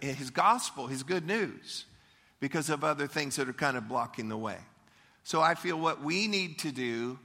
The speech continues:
is provide a new view. Everybody say, "New view." Now get this, though. There's nothing new about it.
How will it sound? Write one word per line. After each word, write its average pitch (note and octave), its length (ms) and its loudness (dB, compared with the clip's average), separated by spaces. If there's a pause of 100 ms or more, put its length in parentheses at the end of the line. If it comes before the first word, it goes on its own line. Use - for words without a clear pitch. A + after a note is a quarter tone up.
(140)
is B2+ 180 -2
provide C#3 680 2
a C3 180 0
new E3 640 2 (220)
view. C3+ 460 0
Everybody C3+ 400 -2
say, C#3+ 240 0
"New D3+ 240 0
view." C#3 340 -2 (800)
Now C3 140 4
get E3+ 240 0
this, G3 260 2
though. A#2 260 4 (300)
There's D#3 220 -4
nothing C#3+ 320 0
new D#3 180 0
about F3 300 4
it. A2 100 -8